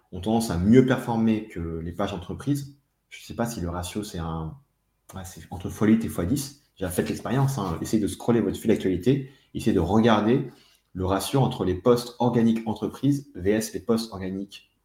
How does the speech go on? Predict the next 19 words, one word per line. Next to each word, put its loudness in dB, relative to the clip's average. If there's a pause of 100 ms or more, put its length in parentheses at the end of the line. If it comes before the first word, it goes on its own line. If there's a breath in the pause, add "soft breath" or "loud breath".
(760)
profil, -4
euh, -8 (600)
profil -12
perso -6 (260 loud breath)
et -6
vous 2
aurez 6
votre, -6 (220)
votre -6
réponse. -10 (2250 loud breath)
Donc -2
ça, 4
c'est 6
organique, 6
on 0
peut -2
faire 2
les 6
deux. 2